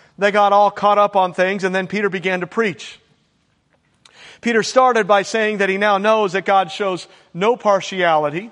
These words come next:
but now the welcome mat for the gospel has been clearly put out for everyone, not just for the Jews and also for the Gentiles. And now Peter's gonna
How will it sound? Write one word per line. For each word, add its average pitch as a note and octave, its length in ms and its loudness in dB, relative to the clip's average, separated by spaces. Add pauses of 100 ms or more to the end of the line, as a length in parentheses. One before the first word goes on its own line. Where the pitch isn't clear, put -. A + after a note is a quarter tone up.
(720)
but G#3 120 0
now A#3 260 4
the G#3 100 2
welcome A3+ 600 2
mat F3+ 520 -2 (600)
for G#3+ 140 0
the G3 100 0
gospel G#3+ 1080 0 (220)
has A3 160 -2
been G#3 140 -4
clearly A#3 380 -2
put A#3 240 2
out C4 260 4
for A3+ 180 2
everyone, A3 560 0 (920)
not A#3+ 240 0
just B3 240 -4
for G#3+ 140 0
the F#3+ 120 0
Jews F#3+ 380 -2
and F3+ 220 -2 (640)
also A3+ 320 2
for G3+ 160 -4
the F#3 80 0
Gentiles. F3 560 0
And G3 80 -4
now A#3+ 140 2
Peter's G3+ 380 -6
gonna E3+ 280 -6